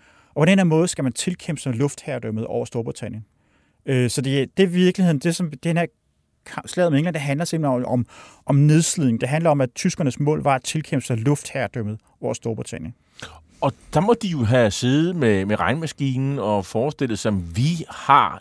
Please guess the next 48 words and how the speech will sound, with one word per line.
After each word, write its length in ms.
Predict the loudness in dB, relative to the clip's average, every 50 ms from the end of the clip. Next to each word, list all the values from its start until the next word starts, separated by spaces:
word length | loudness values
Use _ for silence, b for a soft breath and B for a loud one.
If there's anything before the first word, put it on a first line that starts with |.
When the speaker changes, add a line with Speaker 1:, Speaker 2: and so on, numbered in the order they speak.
| -6
Speaker 2:
en, 280 | -2 -2 0 0 0 0
øh, 420 | 0 0 0 -2 -2 -2 -4 -4
luftstyrke, 680 | -2 -4 -4 -4 -6 -6 -4 -4 -4 -4 -6 -8 -10 -12 b b b b b b b b b b
øh, 520 | -2 2 2 4 4 4 2 2 0 0 0
vi 80 | -2
har 180 | 0 2 2 0
så, 120 | 0 0
så 80 | -2 0
mange 240 | 0 0 0 0 0
jagerfly 640 | 0 0 2 2 2 0 -2 -2 -2 0 0 0 -2
og 60 | -6
så 100 | -6 -4
videre, 340 | -2 -2 0 0 0 0 -2 B B B B B B B -2
øh, 200 | 2 2 4 4 2
og 80 | 0 -2
briterne, 500 | 2 2 4 4 4 4 4 4 4 2 -2
ja, 80 | -8 -8 -6
de 80 | -4 -4
har 140 | -4 -2 -2
nok 140 | -2 -4
ikke 120 | -4 -4 -6
så 80 | -10
mange. 180 | -10 -10 -10 -14 -18 _ _ _ _ -8 -2
Det 60 | 0
er 40 | 2
vel, 100 | 2 2
det 100 | 2 2
er 60 | 2 2
vel 120 | 2 2
den 160 | 0 -2 -2
kalkyl, 420 | -2 -4 -6 -4 -2 -2 -2 0 0
for 100 | 0 0
ellers 120 | 0 0 -2
så 60 | -2
kan 140 | -2 0 0
man 120 | 0 0
vel 80 | -2 -2
ikke 100 | -4 -4
bevæge 240 | -4 -2 -2 -2
sig 120 | -2 -4 -6
ud 40 | -6
sådan 180 | -6 -8 -10
et 60 | -8
slag, 220 | -4 -2 -2 -2 -2
hvis 180 | -2 -6 -8
ikke 120 | -10 -10 -8
man, 160 | -4 -2 -2
øh, 120 | -2 -2